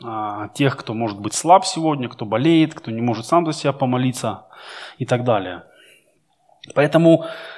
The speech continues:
можно сказать, что упорствуя в своих взглядах на жизнь, люди сами себе собирают проблемы. И когда их проблемы к ним приходят, настигают их, то вопрос к Богу,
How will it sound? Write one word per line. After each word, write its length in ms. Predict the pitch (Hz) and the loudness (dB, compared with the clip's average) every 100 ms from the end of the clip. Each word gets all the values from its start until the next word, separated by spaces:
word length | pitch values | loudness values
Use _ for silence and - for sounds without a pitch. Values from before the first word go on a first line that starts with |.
| - - | -10 2
можно 260 | 170 165 | 4 4
сказать, 340 | - 175 214 247 | 2 4 6 6
что 160 | - | 4
упорствуя 600 | 151 151 - 233 233 156 | 0 0 6 6 6 2
в 60 | 135 | 0
своих 260 | - 147 143 | 0 -2 0
взглядах 500 | 131 147 151 135 - | 2 6 6 6 0
на 140 | 131 | -6
жизнь, 260 | 131 196 147 | -2 0 0
люди 200 | 165 143 | 0 2
сами 360 | - 170 170 | 4 6 6
себе 320 | 135 - 131 | 2 -2 -2
собирают 480 | 123 - 120 120 110 | -2 -2 2 2 2
проблемы. 460 | - 107 104 92 92 | -2 -4 -4 -6 -10
И 80 | 120 | -6
когда 680 | 131 135 139 127 120 110 | -4 2 4 4 2 0
их 140 | 143 139 | -4 0
проблемы 720 | 135 139 147 127 113 101 104 _ | 2 4 4 2 -2 -8 -14 _
к 80 | - | -2
ним 360 | 131 113 101 _ - | -2 -2 -8 _ -6
приходят, 500 | 127 - 277 135 117 | -4 2 2 2 -2
настигают 540 | 120 - 135 226 190 | -8 -4 2 2 2
их, 200 | 110 - _ - - - | -8 -14 _ -20 -20 -4
то 100 | 139 | 2
вопрос 600 | 131 139 175 185 151 - | 4 6 6 6 6 2
к 140 | 113 | -8
Богу, 600 | 120 156 269 185 120 - | 0 6 6 6 -2 -6